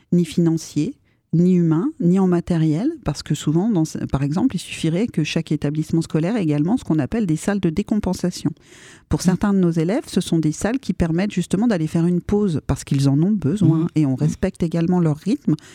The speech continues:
Speaker 1: mais ça n'existe quasiment
Speaker 2: Mmh.
Speaker 1: nulle part. C'est très, très rare,
Speaker 2: Mmh.
Speaker 1: avec du mobilier spécialisé qui
Speaker 2: Mmh.
Speaker 1: permet à l'élève de se détendre, parce que il faut arrêter de penser que ces élèves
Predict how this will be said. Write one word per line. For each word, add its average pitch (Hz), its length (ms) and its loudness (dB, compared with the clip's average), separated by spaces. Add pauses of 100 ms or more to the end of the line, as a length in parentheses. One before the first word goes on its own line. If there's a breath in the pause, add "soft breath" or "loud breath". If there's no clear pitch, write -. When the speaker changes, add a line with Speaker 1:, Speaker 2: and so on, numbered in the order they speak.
(180 loud breath)
Speaker 1:
mais 135 60 2
ça 135 180 -2
n'existe 160 500 -2
quasiment 196 480 -2
Speaker 2:
Mmh. 220 40 2
Speaker 1:
nulle 269 200 0
part. - 380 -10 (340 loud breath)
C'est - 240 -4
très, - 220 -2
très - 200 -6
rare, 208 280 -2 (160 loud breath)
Speaker 2:
Mmh. 175 40 2 (180 loud breath)
Speaker 1:
avec 160 240 0
du 156 100 0
mobilier 156 440 0
spécialisé 151 760 -2
qui - 140 -6
Speaker 2:
Mmh. - 20 -4
Speaker 1:
permet 160 300 2
à 139 60 0
l'élève 147 320 0
de 190 140 0
se 170 80 -4
détendre, 180 380 -2
parce - 160 -2
que - 100 -4 (1400 loud breath)
il 185 80 2
faut 214 200 2
arrêter 190 360 0
de 170 120 0
penser 190 680 0 (160)
que 175 120 2
ces 156 360 -2
élèves 165 520 0